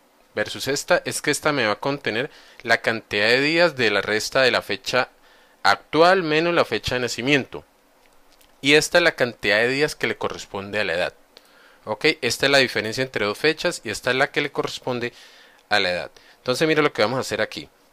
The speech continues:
Lo que vamos a hacer a continuación es hacer la resta correspondiente de las fechas de nacimiento o la fecha actual versus o menos la fecha de nacimiento. Entonces sería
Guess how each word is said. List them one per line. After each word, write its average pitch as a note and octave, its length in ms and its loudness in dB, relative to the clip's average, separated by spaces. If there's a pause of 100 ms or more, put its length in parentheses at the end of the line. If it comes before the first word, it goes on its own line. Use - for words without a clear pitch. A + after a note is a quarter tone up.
(120)
Lo A2 180 -4
que - 80 2
vamos C3+ 160 4
a - 20 2
hacer C#3 200 0
a D3 100 0
continuación C3+ 720 -4 (440)
es B2 300 0 (380)
hacer C3 420 2
la D#3+ 200 4
resta F#3 500 0
correspondiente D#3+ 1040 -2 (560)
de D#3 180 6
las E3+ 260 4
fechas D#3 640 -2
de A2+ 200 -2 (500)
nacimiento D3+ 1000 0
o B2 160 2
la G#2 120 0
fecha D3 500 -4
actual G3+ 560 -2 (460)
versus F3 640 -2
o A2+ 120 -2
menos E3 380 -4
la C3 120 -2
fecha C3 500 -4
de C3 220 -4
nacimiento. B2 640 -6 (340)
Entonces D#3 540 -2 (460)
sería C3 460 2